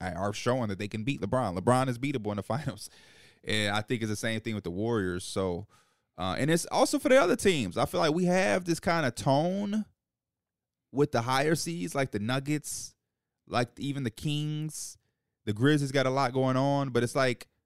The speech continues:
they kinda should get the, the respect because all year long they've been doing their thing. And I understand some of them, 'cause I was that way with the Suns, where it's like, I know the Suns the best team, but they ain't a contender to me.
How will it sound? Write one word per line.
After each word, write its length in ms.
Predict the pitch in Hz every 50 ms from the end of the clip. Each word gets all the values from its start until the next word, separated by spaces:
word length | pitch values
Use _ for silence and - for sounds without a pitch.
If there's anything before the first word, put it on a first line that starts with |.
| _ _ _ _ _ _ _ _ _ _ _ _ _ _
they 120 | - 98 151
kinda 380 | - - 233 220 226 220 220
should 280 | 220 - - 202 196 165
get 220 | 170 196 - -
the, 120 | 165 160 - -
the 140 | 127 156
respect 480 | 156 160 160 - - - 156 156 - -
because 240 | 135 127 - 147 -
all 280 | - - 127 147 165 165
year 200 | 160 156 165 156
long 520 | 139 135 147 175 180 165 156 151 156 165 _ _ -
they've 180 | - 120 139 143
been 120 | 156 147
doing 220 | 143 151 151 147
their 80 | 147 147
thing. 440 | 143 - 147 147 - - - - - _ _ _ _ _ _ _ _ _ _ -
And 240 | 127 131 127 123
I 160 | 110 127 147 160
understand 640 | 160 143 - - 156 151 147 139 139 131 123 - _ _ _
some 300 | - - - 147 151 151
of 100 | 143 135
them, 380 | 139 139 131 127 123 120 110 - _ _ _ _ _ _ _ _ _ _ _ _ _ _ _ _ _ _
'cause 120 | - 127 117
I 140 | 127 135
was 140 | 147 139 131
that 140 | 131 120 110
way 120 | 110 113
with 100 | 110 107
the 80 | - 101
Suns, 380 | - - 123 120 127 139 131 120
where 140 | 101 101
it's 100 | 101 104
like, 120 | 113 98 92
I 100 | 92 107
know 120 | 120 120 113
the 60 | 107
Suns 240 | - - 117 107 98
the 60 | 98
best 220 | 98 101 101 -
team, 200 | - 117 107 98
but 100 | 92 87
they 100 | - 95 98
ain't 120 | 98 92
a 20 | 92
contender 340 | - - - - 101 98 87
to 80 | 90
me. 240 | 87 98 110 117 113